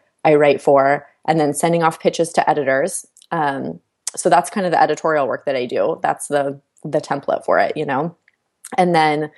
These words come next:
about half of the work that I do is commercial copywriting. So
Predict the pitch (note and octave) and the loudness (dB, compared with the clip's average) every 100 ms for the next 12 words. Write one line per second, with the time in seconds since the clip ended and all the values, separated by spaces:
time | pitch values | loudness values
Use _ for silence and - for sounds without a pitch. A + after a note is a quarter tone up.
0 | _ _ _ _ _ _ - F#3+ F3 F#3 | _ _ _ _ _ _ 0 4 4 4
1 | E3+ F#3+ D#3+ D#3+ D#3 D#3+ D#3+ D3+ D3+ - | 2 2 2 2 2 0 0 0 -2 -2
2 | D3 - F3 E3 D#3 D3 - C#3+ C3+ C3 | -4 -8 -6 -4 -2 -2 -2 -2 -4 -6
3 | - - - C#3+ C#3 | -8 -6 0 2 0